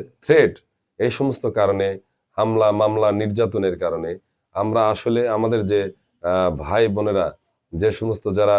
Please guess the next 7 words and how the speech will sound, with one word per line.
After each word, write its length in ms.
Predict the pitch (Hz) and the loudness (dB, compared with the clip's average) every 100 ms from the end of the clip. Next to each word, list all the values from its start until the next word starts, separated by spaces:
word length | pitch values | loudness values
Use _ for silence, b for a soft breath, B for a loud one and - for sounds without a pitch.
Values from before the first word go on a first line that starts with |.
| 92 | 2
জাতীয়তাবাদী 600 | 104 104 104 104 101 92 | 0 0 -2 -2 0 -2
পরিবারের 520 | 90 107 101 98 95 | -2 -2 0 0 -2
শক্তি 420 | 87 107 - - 120 123 _ _ - | -4 -8 -8 -6 -6 -6 _ _ -4
এবং 200 | 107 120 123 | 0 2 2
যে 120 | 113 113 | 0 -2
সমস্ত 360 | - 135 - 98 - - _ _ - | -2 -4 -2 -2 -2 -6 _ _ -2
যে 180 | 101 | 2